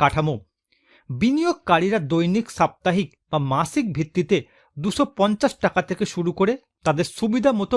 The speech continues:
বিনিয়োগ করতে পারবেন। এটি বিশেষ করে গ্রামীণ এবং আধা শহুরে অঞ্চলে মানুষদের জন্য একটি বড় সুযোগ, যারা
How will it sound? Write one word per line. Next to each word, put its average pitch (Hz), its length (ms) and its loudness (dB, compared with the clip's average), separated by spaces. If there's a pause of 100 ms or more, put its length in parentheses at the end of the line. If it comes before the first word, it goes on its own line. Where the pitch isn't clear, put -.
(140)
বিনিয়োগ 156 380 -2
করতে - 240 0
পারবেন। 139 420 2 (800)
এটি 240 200 4 (140)
বিশেষ 269 280 0
করে 311 140 2 (120)
গ্রামীণ 170 320 2 (280)
এবং 196 180 2 (240)
আধা 196 180 4 (120)
শহুরে 202 300 0
অঞ্চলে 175 460 -2
মানুষদের 156 520 -2
জন্য 175 220 0 (420)
একটি 208 240 -2 (180)
বড় 160 240 2
সুযোগ, 160 360 -2 (560)
যারা 233 320 2